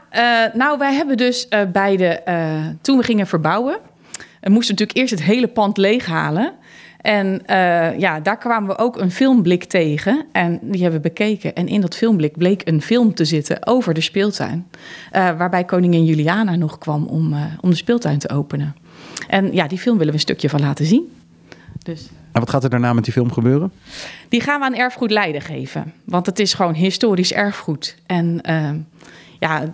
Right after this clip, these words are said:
Speaker 1: het is denk ik super bijzonder dat wij, eh, dat we dit materiaal hebben en dat willen we natuurlijk graag bewaren. En dat, ja, dat kan het beste bij Erfgoed Leiden.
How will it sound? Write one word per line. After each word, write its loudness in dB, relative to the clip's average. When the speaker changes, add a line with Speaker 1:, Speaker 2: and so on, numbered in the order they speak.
Speaker 1:
het -6
is 4
denk -2
ik -10
super 0
bijzonder 2
dat 0
wij, 2
eh, -2
dat 0
we -4
dit 2
materiaal 2
hebben -2
en 0
dat -4
willen 2
we -4
natuurlijk -2
graag -4
bewaren. 0
En -4
dat, -6
ja, -6
dat -6
kan 0
het -2
beste -2
bij 0
Erfgoed -4
Leiden. -2